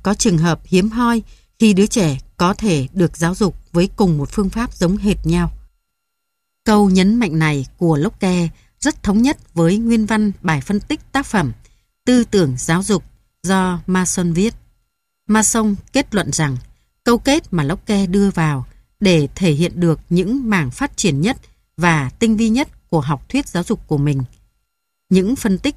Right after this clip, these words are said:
của Mason hé lộ những mảng chính gồm: A.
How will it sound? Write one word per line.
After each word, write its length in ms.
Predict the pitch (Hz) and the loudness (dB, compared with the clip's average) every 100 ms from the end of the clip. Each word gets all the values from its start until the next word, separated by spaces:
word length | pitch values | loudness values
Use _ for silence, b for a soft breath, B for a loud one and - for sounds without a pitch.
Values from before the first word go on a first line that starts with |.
| - | -6
của 200 | - 147 | -2 0
Mason 480 | 139 170 - 175 170 156 - _ _ _ | 0 -2 -2 -4 -4 -6 -18 _ _ _
hé 160 | 202 220 | 0 0
lộ 280 | 240 147 - - | 0 -4 -8 -2
những 340 | 175 180 262 | 0 2 0
mảng 180 | 233 151 | 0 -2
chính 360 | - 175 175 240 | -2 0 0 0
gồm: 300 | 190 156 131 - _ _ _ _ _ | 0 0 -2 -8 _ _ _ _ _
A. 240 | 180 175 | -2 -2